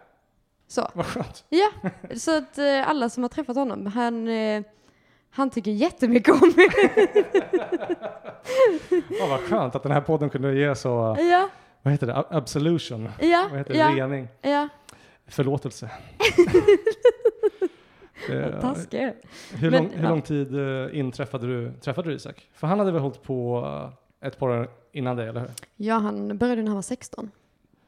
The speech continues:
Speaker 2: Så pass?
Speaker 1: Mm.
Speaker 2: Ja, jag trodde det var sjutton, men sexton, det är fan sinnessjukt ju.
Speaker 1: Det kan vara sjutton. Vet inte. Ehm, något sånt. Eh,
Speaker 2: Ja.
Speaker 1: nej, men, eh, vi, eh, jag träffade... Först var det att jag såg honom på,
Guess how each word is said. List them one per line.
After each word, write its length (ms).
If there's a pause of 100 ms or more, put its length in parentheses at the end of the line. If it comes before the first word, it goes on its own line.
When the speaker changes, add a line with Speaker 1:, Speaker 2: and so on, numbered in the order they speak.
(120)
Speaker 2:
Så 160
pass? 280 (160)
Speaker 1:
Mm. 340
Speaker 2:
Ja, 60
jag 100
trodde 140
det 40
var 80
sjutton, 460
men 120
sexton, 360
det 80
är 40
fan 400 (120)
sinnessjukt 560
ju. 60 (160)
Speaker 1:
Det 80
kan 140
vara 80
sjutton. 260 (180)
Vet 180
inte. 160 (520)
Ehm, 360
något 160
sånt. 300 (140)
Eh, 100 (100)
Speaker 2:
Ja. 80
Speaker 1:
nej, 240
men, 180
eh, 320
vi, 760 (120)
eh, 140
jag 160
träffade... 840 (1500)
Först 340
var 140
det 60
att 60
jag 100
såg 200
honom 240
på, 400